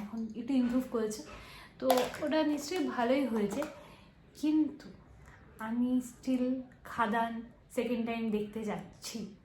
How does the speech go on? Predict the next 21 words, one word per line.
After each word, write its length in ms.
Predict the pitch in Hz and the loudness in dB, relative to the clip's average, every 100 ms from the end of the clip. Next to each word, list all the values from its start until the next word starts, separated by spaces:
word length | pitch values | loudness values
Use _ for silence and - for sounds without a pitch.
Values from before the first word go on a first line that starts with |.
| - - - - - - - - - - - - - - - - | -20 -20 -20 -20 -20 -20 -20 -20 -20 -20 -20 -20 -20 -20 -20 -14
এখানে 320 | 262 277 285 302 | -8 -2 0 0
মানে 240 | 320 311 277 | 0 0 0
লাইটটা 480 | 220 220 - - | 0 -2 -6 2
নেই, 280 | 269 233 226 226 220 233 233 | 4 4 2 -2 -2 -4 -2
ব্রাইটনেসটা 540 | 226 208 214 240 - | -2 -2 0 -2 -2
বাড়িয়ে 280 | 226 208 208 | -4 -4 -4
দিলাম। 280 | 208 208 202 - - - - - - - - | -4 -6 -8 -12 -18 -20 -20 -18 -18 -18 -4
কেন 340 | 262 254 277 | 0 2 0
বলো 220 | 269 277 - - | 0 0 -2 -12
তো? 60 | - - - - - - - 247 | -20 -20 -20 -20 -20 -20 -10 -2
বেশি 320 | 240 233 269 | -2 0 2
হয়ে 140 | 233 | 2
যাচ্ছে, 280 | 220 214 220 | 2 -4 -6
জ্বলে 280 | 214 220 208 | 0 0 0
যাচ্ছে। 320 | 214 208 - - - - - - - - - | -2 -6 -14 -20 -20 -20 -20 -20 -20 -20 -12
ঠিক 160 | 233 233 | -8 -8
আছে, 160 | 214 - - - - - - - - - - | -10 -14 -20 -20 -20 -20 -20 -20 -20 -20 -8
কেন 320 | 247 262 277 | -4 -2 0
বলো 260 | 285 294 | 2 2
তো? 280 | 302 339 339 - | 0 -2 -4 -2
কারণ 320 | 247 226 | -2 -2